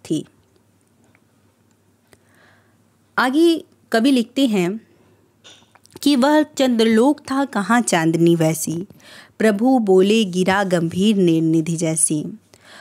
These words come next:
वह चंद्रलोक था कहाँ चांदनी वैसी, जहाँ सभा बैठी थी, वहाँ पर,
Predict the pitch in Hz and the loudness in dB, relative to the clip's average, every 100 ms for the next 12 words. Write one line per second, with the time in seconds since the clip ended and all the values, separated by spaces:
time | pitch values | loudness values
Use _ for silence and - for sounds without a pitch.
0 | - - 214 320 349 - 220 214 208 208 | -16 -2 0 0 0 -2 0 0 0 2
1 | 220 - - 262 262 202 190 233 226 190 | 0 0 -4 -4 -2 -4 -2 -2 0 -2
2 | 160 160 165 156 156 - 160 165 - - | -2 0 0 0 -2 -4 -4 -6 -12 -20
3 | - - 185 254 294 339 - 208 196 277 | -18 -8 -2 0 2 0 0 -2 0 0
4 | 294 214 180 196 180 175 175 214 _ _ | 2 0 0 -2 -2 -2 -2 -4 _ _
5 | _ _ _ _ _ _ _ _ - 202 | _ _ _ _ _ _ _ _ -4 0
6 | 247 254 349 349 302 302 311 | 0 2 0 2 2 2 0